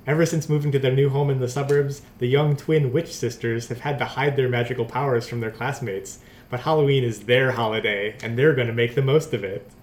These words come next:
They invite everyone over for the best haunted house ever, and once they summon the ghosts of the damned, it's sure to be a party no one will ever forget. Hijinks ensue, spells are cast, kids are turned into frogs, and some of those Sleeping Beauty poison apples get mixed into the apple bobbing bucket.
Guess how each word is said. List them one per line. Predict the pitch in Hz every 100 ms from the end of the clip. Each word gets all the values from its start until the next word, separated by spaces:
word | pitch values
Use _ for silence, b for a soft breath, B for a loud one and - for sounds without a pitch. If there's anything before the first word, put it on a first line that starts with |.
| - B B B B
They | 143
invite | 139 151 143
everyone | 147 160 151
over | 156 135
for | 143
the | 127
best | 143 151 -
haunted | 160 151 135
house | 151 139
ever, | 131 147 104 101 B B
and | 120 127
once | 147
they | 151
summon | 139 160 160 151
the |
ghosts | 135 131 139 -
of | 143
the | 147
damned, | 151 160 147 127 131 127 B B
it's | 135
sure | -
to | 156
be | 151 151
a |
party | 151 156 156
no | 135 156
one | 165 143
will | 156
ever | 185 175
forget. | 143 135 123 117 107 - - B B B B
Hijinks | - 120 135 135
ensue, | 156 147 - 170 190 -
spells | - - 147 147
are | 156
cast, | 156 175 190 - - B B
kids | - 135 131
are | 143
turned | 160 151
into | 156
frogs, | 151 170 180 202 190 190 - B
and | B 135
some | 185
of | 180
those | 170 156
Sleeping | - - 175 170 143
Beauty | 156 151
poison | 147 - 175 143
apples | 127 123 123
get | 123 -
mixed | 147 156 -
into | 165 165
the | 185
apple | 175 196 165
bobbing | 120 113 123 123
bucket. | 117 113 110 104 101